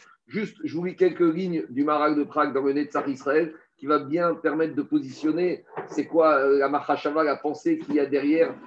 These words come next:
le Inyan de ce Goral, de ce tirage au sort. Alors, le Maral de Prague, il dit comme ça.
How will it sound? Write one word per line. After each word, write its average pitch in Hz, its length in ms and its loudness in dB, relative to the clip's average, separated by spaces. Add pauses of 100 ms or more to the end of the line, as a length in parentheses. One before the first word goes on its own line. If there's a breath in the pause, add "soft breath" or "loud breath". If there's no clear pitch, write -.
(200)
le 147 100 4
Inyan 151 480 0 (240)
de 151 200 0
ce 160 380 -4
Goral, 147 540 2
de 127 80 -8
ce 131 140 -2
tirage 151 460 0
au 135 100 -2
sort. - 280 -6 (320)
Alors, 156 160 0
le 185 80 2
Maral 190 300 4
de 190 80 6
Prague, 190 380 0
il 180 100 -6
dit 185 160 -8
comme 165 180 0
ça. - 300 -8